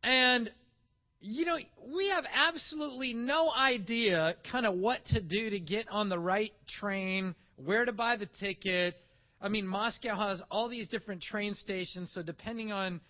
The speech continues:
where you wanna go. You gotta get to the right one. And you think, "Oh, you know, I'm a fairly smart individual. It shouldn't be that hard. You know, I've done a little Rosetta Stone Russian,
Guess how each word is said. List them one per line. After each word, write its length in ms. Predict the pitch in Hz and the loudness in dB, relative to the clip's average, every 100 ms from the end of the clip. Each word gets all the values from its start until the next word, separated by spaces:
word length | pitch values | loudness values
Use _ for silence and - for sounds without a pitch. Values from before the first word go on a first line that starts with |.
| _ | _
where 180 | 156 202 | -6 -6
you 160 | 220 208 | -4 -6
wanna 220 | 196 190 | -4 -6
go. 240 | 160 180 | -2 0
You 140 | 180 180 | 0 -2
gotta 180 | 185 180 | -6 -6
get 240 | 160 196 | -8 -8
to 80 | 185 | -8
the 80 | 180 | -2
right 280 | 180 175 147 | 0 0 -2
one. 340 | 165 165 170 | 0 0 0
And 120 | 175 | -2
you 80 | 170 - | -6 -6
think, 220 | 214 190 _ - _ _ _ | -6 -6 _ -20 _ _ _
"Oh, 320 | 302 302 247 196 | -2 0 0 -2
you 160 | 233 | -4
know, 240 | 240 220 240 | 0 -2 -2
I'm 240 | 233 285 | -4 -4
a 60 | 220 - | -6 -6
fairly 580 | 214 226 233 220 208 185 - - - | -4 -2 0 0 -2 -4 -14 -14 -8
smart 360 | 202 202 214 208 | 2 4 4 2
individual. 680 | 208 185 160 208 175 226 247 | -4 -4 -4 -4 -2 -4 -4
It 160 | 180 151 - | -6 -8 -10
shouldn't 300 | 208 196 170 | -10 -8 -6
be 140 | 202 | -2
that 180 | 180 160 | -2 -4
hard. 500 | 120 160 165 208 208 _ _ _ | -6 -4 0 -2 -4 _ _ _
You 140 | 226 | -4
know, 160 | 208 202 | 0 0
I've 160 | 226 175 | 0 0
done 160 | 202 | -2
a 60 | 196 | -2
little 200 | 196 180 | -2 -2
Rosetta 480 | 180 170 147 175 180 | -2 -2 -2 0 -2
Stone 360 | - 202 170 | -2 -2 -2
Russian, 560 | 139 143 156 - 202 | -2 0 0 -2 -6